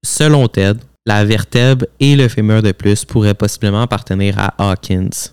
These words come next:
qui a tué le onze juin mille neuf cent soixante-quatorze. Là, Ted, encore une fois, ben, il se retrouve en situation d'échec avec l'école. Il voit que, euh, il est pas fait pour ça, puis ben, son ego prend une volée à cause de ça. Fait qu'il fait la chose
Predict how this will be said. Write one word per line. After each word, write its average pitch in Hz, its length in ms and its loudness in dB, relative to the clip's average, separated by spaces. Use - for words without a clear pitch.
qui - 180 0
a 101 80 4
tué 104 600 0
le 113 180 2
onze 123 240 4
juin 117 220 4
mille 110 140 4
neuf 101 100 2
cent 107 120 0
soixante-quatorze. - 800 -6
Là, 165 200 4
Ted, 156 300 2
encore 123 280 2
une 117 100 2
fois, 127 300 0
ben, 101 540 4
il 127 80 -2
se - 100 -2
retrouve 185 260 4
en 160 100 6
situation 120 440 0
d'échec 117 400 0
avec 104 220 0
l'école. 107 600 2
Il 127 160 6
voit 135 360 4
que, - 160 -2
euh, 104 840 2
il 120 180 4
est 117 60 6
pas 143 200 2
fait 170 220 0
pour 117 120 2
ça, 131 220 2
puis - 220 -2
ben, 110 200 2
son 120 240 2
ego 120 280 4
prend 131 300 2
une 120 160 4
volée 107 380 2
à 113 100 -4
cause 117 200 2
de 110 160 2
ça. 123 300 0
Fait - 340 -2
qu'il 139 140 2
fait 196 160 2
la 185 100 2
chose 151 540 -2